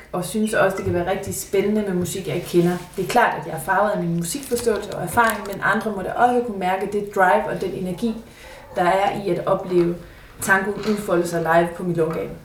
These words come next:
Har man ovenikøbet hørt musikken lidt i forvejen på milongaens playliste, kan man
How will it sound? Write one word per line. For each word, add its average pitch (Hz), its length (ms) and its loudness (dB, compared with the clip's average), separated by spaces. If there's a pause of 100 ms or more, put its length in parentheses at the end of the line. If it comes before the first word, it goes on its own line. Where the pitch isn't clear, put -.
(500)
Har 208 140 0
man 190 140 4
ovenikøbet 220 680 2
hørt 214 240 4
musikken 202 320 -2
lidt 196 120 -4
i 196 120 -4
forvejen 226 360 4
på 175 100 -6
milongaens 180 600 -2
playliste, 233 580 2
kan 190 220 -8
man 180 120 -4